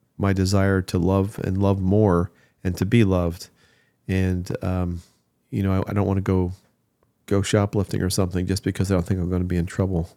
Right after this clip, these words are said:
when the time comes. Anyway,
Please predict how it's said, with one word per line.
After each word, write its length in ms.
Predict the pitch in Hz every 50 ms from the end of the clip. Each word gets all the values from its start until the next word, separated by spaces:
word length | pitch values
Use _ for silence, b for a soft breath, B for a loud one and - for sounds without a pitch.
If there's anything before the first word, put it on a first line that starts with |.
| _
when 100 | - 90
the 80 | 87 87
time 300 | - - 95 90 87 90
comes. 360 | - - 87 85 87 - - _ _ _ _ _ _ _ _ _ _ _ _ _ _ _ _ _ _ _ _ _ _ _ _ _ _ _ _ _ _ _
Anyway, 300 | 147 143 139 131 127